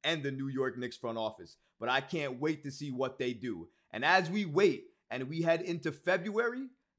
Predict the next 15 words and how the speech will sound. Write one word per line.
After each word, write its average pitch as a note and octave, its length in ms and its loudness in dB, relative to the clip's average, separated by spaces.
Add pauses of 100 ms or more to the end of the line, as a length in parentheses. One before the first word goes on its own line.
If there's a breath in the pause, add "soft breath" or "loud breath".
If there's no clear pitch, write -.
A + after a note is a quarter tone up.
maybe E3+ 440 0
the E3+ 100 0
cost F#3 380 0
of C3+ 80 -8
these D3 160 -8
players G#3+ 520 -4 (300)
go B2+ 160 0
from B2+ 260 -6
here B3+ 540 0 (560)
all A#3+ 680 4
the G#3 100 -2
way A3+ 140 4
down G#3 300 6
to F3 100 2
here. C3+ 440 -2